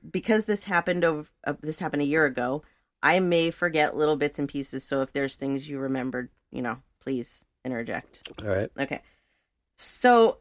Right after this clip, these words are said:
Speaker 1: the morning of borderline, I woke up and I got a message from my uncle's, uh, fiance. And the message said,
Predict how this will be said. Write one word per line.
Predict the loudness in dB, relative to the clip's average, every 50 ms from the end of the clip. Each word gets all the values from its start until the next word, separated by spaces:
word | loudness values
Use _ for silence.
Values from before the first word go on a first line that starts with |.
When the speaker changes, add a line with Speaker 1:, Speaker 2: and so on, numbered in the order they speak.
| _ -12
Speaker 1:
the | -8 2 4 6
morning | 6 6 6 6 6 6 6 6 6 6 6 4
of | 4 0 0
borderline, | 2 4 6 6 6 6 4 4 4 4 6 6 4 4 2 -2 _ _
I | 4 4 6 6 4
woke | 4 4 4 4 4 4
up | 6 6 6 6 6 2 -6 _ _ _ _ _ _ _ _ _
and | 6 6 8 8 8 6 6 4 4 2 0 2 2
I | 2 4
got | 6 6 6 6
a | 6
message | 4 2 2 2 2 0 -2 -2 -2 -6
from | -2 2 4 4 6 6 4
my | 4 4 4 2 0 0
uncle's, | 0 -2 0 0 0 0 2 0 0 -2 -6 -10 -14 -16 -20 _ _ _ _ _ _ _ 0
uh, | 2 2 2 2
fiance. | 2 2 4 4 4 2 0 -4 -6 -6 -8 -10 _ -16 -4 2
And | 4 4 6 4 4
the | 4
message | 4 4 2 2 0 -4 -4 -4 -4 -4
said, | -6 -6 0 6 6 8 8 6 4 0